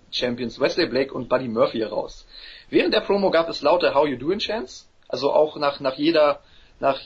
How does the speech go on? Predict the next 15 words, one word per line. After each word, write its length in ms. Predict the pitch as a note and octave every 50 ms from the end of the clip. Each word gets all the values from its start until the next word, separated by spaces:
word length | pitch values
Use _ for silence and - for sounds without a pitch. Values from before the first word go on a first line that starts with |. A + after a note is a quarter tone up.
| - - -
ähm, 280 | B2 B2 B2 A#2+ A#2+
nach 140 | A#2 B2 -
jedem 240 | - C#3+ C#3+ C#3 A#2+
Satz, 280 | C3+ D#3 G#3 - - -
so 320 | D3 D3 D3+ D3+ C#3+ C3+
wie, 380 | D3 C#3+ C#3 C3 B2+ B2 A#2+ A#2
wie 180 | A#2+ A#2+ C3 B2+
bei 120 | - B2
Steve 240 | A#2+ - - A#2+ C#3+
Austin 280 | D3 D3+ D3+ - D3 -
früher 160 | - C#3+ C3
mit 100 | B2+ -
den 100 | A2+ A2+
What 180 | B2+ F3+ G3 -
Chants. 460 | - A3 A3+ C4+ E4+ - - -